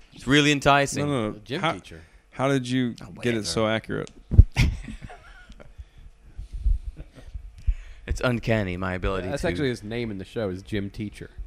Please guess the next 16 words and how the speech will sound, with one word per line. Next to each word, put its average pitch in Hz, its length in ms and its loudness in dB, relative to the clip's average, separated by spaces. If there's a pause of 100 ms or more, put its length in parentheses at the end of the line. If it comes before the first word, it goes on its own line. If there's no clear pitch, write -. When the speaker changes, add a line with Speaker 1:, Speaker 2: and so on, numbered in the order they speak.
Speaker 2:
Yep. - 180 -10
Speaker 1:
Is 101 140 -6
that 104 80 -6
right? 104 240 -4
Speaker 3:
Yeah. 104 200 0 (380)
Speaker 2:
Mm-hmm. 113 200 -6 (800)
Speaker 1:
Too - 80 -8
bad 120 120 -2
he's 117 140 -2
not 110 100 -4
on 95 80 -8
the 98 80 -4
arc. 92 340 -6 (520)
Speaker 3:
The - 60 -20
best 131 280 -10
show, 107 320 -4